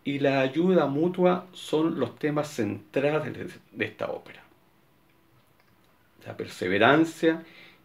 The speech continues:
y el amor de una joven que consiguen liberar a su esposo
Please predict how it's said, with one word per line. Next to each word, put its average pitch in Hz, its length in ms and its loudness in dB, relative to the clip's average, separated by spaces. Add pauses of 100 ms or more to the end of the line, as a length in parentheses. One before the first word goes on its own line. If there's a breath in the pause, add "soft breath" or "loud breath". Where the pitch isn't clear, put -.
y 110 120 0
el 107 80 2
amor 113 300 2
de 151 80 -2
una 131 140 0
joven 120 520 6 (180)
que - 140 -8
consiguen 139 580 -6
liberar 113 560 2
a - 80 -2
su - 160 -6
esposo - 760 -4